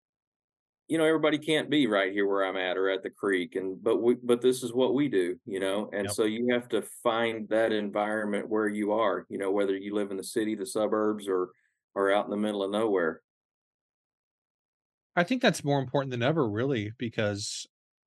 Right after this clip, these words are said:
Speaker 2: uh, so I'd, I've run this idea past, gosh, probably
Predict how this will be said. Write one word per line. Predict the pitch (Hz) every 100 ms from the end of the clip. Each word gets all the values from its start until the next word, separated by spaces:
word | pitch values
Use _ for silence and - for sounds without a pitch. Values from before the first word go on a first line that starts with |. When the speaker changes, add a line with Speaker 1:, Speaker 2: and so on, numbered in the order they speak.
| _
Speaker 2:
uh, | - _ _ _ -
so | - 180
I'd, | 175 165
I've | 147 165 147 _ _ _ _ _ -
run | 240
this | 262 -
idea | 151 113 120 113
past, | - 123 113 - - - _ _ _ _ _ _ -
gosh, | 110 110 -
probably | 127 113 110 104